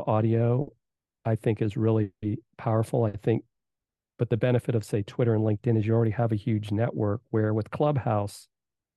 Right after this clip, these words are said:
you're still trying to figure out where people are. And I know people still use Clubhouse, but I really think that, uh, for me, you know,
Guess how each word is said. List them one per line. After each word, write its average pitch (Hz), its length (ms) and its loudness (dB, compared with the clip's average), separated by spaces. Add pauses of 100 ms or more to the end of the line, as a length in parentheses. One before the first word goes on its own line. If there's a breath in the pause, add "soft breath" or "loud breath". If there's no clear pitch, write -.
(520)
you're 104 140 -4
still 107 220 -2
trying 107 220 -2
to 110 60 -6
figure 107 260 -2
out 98 240 -2 (680 soft breath)
where 113 180 0
people 104 380 -2
are. 104 200 0
And 107 100 0
I 156 40 2
know 180 120 4
people 135 300 -2
still 113 260 -2
use 110 240 -2
Clubhouse, 104 480 -2
but 117 140 -2
I 110 80 2
really 117 300 2
think 110 420 -2
that, 104 200 -4 (100)
uh, 107 160 -4 (880 soft breath)
for 120 100 2
me, 113 400 2
you - 80 -2
know, 104 280 -4